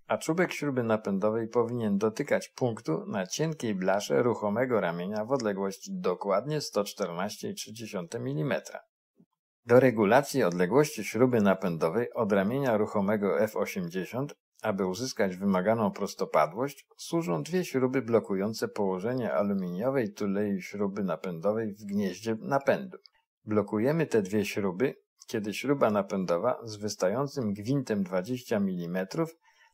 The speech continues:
styka się z ruchomym ramieniem idealnie prostopadle do niego. Spełnienie tego warunku jest konieczne, aby uzyskać doskonałe prowadzenie za gwiazdami.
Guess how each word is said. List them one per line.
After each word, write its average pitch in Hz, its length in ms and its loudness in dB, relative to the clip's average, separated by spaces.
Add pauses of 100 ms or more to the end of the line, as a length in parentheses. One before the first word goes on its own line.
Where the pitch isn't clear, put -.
styka 170 520 2
się 131 300 -2
z 107 100 -6
ruchomym 127 500 2
ramieniem 127 540 2 (140)
idealnie 131 640 6
prostopadle 107 800 2
do 104 120 -2
niego. 87 340 -4 (420)
Spełnienie 139 580 -2
tego 110 280 0
warunku 101 420 2
jest - 220 -6
konieczne, 131 760 0
aby 110 300 -2
uzyskać 98 540 -4
doskonałe 107 680 0
prowadzenie 92 640 -2
za 98 160 -2
gwiazdami. 101 500 -4